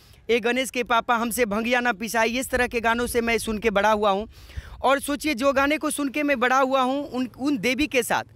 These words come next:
अपने कजरा के आलोक कुमार को जो जज कर रही थी इस, अ, सुर संग्राम में, अपने इतने बड़े बड़े लीजेंड के आलोक कुमार हो गए, मोहन राठौड़ जी हो गए,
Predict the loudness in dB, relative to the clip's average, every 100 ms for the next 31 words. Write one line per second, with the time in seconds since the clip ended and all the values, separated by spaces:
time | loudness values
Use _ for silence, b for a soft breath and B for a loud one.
0 | b b -6 -4 0 0 2 0 2 0
1 | 0 2 2 0 -2 0 0 0 0 0
2 | -2 -4 0 -2 0 -2 0 -2 -2 -6
3 | -6 -4 -4 -2 -2 0 0 2 0 -2
4 | -6 B B B B B -4 0 -4 -2
5 | 0 2 2 0 0 0 0 0 0 2
6 | 2 2 2 2 0 -4 -2 0 0 -2
7 | -2 -2 0 0 0 -2 -2 -2 0 -2